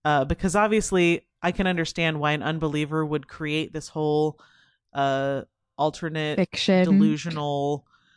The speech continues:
Speaker 1: thi-, thing where, you know, like, "Oh, well, you know, we're just matter. And when you go, you go, and that's fine. You were here and you did something good while you were here." Or there's reincarnation, you come back, or,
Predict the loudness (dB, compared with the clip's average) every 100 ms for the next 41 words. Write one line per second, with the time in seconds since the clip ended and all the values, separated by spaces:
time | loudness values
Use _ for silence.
0 | _ _ _ _ -2 -2 -6 -2 2 2
1 | 4 4 6 4 2 2 2 4 4 4
2 | 2 0 2 2 -2 -4 0 0 2 2
3 | 2 0 0 -2 0 2 2 2 0 -2
4 | -2 -4 -4 2 4 4 2 0 0 2
5 | 4 4 4 2 -2 -4 -2 0 0 -2
6 | -2 -4 -4 -2 0 2 2 -2 -4 -6
7 | -4 -6 -4 -4 0 0 0 -2 -2 -4
8 | -2 2 2 2 0 -8 -20 -20 -10 2
9 | 4 6 4 2 -2 _ _ _ _ _
10 | _ 0 2 2 2 2 2 2 2 2
11 | 0 0 -2 0 -2 -2 0 2 2 0
12 | -2 0 2 2